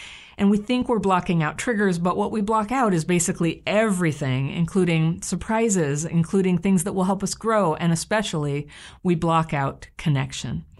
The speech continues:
So this is a long background talk about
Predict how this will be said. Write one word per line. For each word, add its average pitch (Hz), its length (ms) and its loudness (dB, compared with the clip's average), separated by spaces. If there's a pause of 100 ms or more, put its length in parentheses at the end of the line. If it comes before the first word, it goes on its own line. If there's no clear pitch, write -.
(340)
So 165 500 -2
this 226 280 0
is 226 80 2
a 220 80 2
long 185 420 6
background 165 480 0
talk 151 280 -2
about 151 400 -2